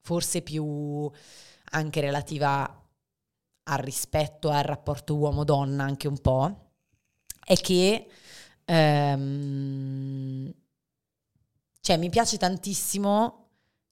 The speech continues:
che, mm, sono sempre stata abituata anche per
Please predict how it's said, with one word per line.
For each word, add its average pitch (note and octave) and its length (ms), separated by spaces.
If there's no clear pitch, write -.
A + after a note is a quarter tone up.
che, E3 560
mm, D3+ 960
sono E3+ 240
sempre G3 220
stata E3+ 380
abituata F3 800
anche D#3+ 300
per - 320